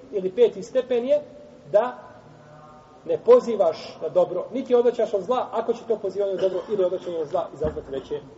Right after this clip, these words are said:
izazvati veće zlo. Pa da ne bi čovjek shvatio globalno ove hadise, pa to s-, sprovodio nad ljudima koji ne znaju o propisima i tako dalje, sprovedi.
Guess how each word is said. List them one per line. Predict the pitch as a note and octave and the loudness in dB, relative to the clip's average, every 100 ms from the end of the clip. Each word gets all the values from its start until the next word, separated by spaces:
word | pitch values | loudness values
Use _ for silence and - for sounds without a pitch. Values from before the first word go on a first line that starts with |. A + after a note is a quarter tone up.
| - | -20
izazvati | C3+ D3 C#3 C#3 | -10 -8 -8 -10
veće | B2+ C#3+ - - | -8 -8 -10 -16
zlo. | B2+ C#3 B2 - - - - - - - - - C#3 C#3 C#3 - - - - - - - - - | -8 -4 -4 -8 -20 -20 -20 -20 -20 -20 -20 -20 -20 -20 -20 -20 -20 -20 -20 -20 -20 -20 -16 -8
Pa | |
da | D#3 | -4
ne | G3+ | -4
bi | F#3+ | -2
čovjek | G3 - | -4 0
shvatio | G#3 - E3+ | 0 2 0
globalno | F3+ G#3+ D#3+ D3 F3 - - - - - - - | 2 2 2 0 -2 -6 -12 -20 -20 -18 -14 -4
ove | F3 E3+ | -2 -2
hadise, | C3+ C#3 E3 F#3 A#3 A3 - | -4 -8 -10 -6 -6 -6 -6
pa | C#3+ | -4
to | E3 | -2
s-, | - - - - - - - | -4 -8 -20 -20 -20 -20 -20
sprovodio | - - D#3+ D#3+ F3 G3 | -20 -2 2 2 2 -2
nad | F#3 C3+ | -2 -8
ljudima | C3+ D3+ D#3 D3+ | -12 -8 -8 -6
koji | D3 C#3+ | -8 -4
ne | E3 | -6
znaju | D3+ F#3+ F#3 | -2 -2 -2
o | |
propisima | F#3 F#3+ - F3+ | -2 -6 -6 -10
i | D#3+ | -6
tako | C#3 C#3 | -6 -6
dalje, | D#3+ E3+ | -6 -8
sprovedi. | - D3+ D3+ F#3+ F#3+ | -8 -4 -2 -4 -6